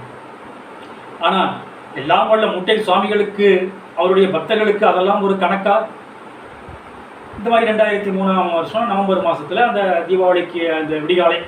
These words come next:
தீபாவளி வர்றப்ப அந்த விடிகாலை இவங்க வந்து எல்லாரும் ஒரு இடத்துல அசெம்பிள் ஆகி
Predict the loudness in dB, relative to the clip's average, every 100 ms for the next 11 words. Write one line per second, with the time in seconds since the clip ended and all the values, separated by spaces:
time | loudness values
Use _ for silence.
0 | -4 0 2 2 0 -2 -2 -4 -2 2
1 | 2 2 -2 -4 -2 2 2 2 -4 -4
2 | -4 -4 -6 -6 -4 -6 -8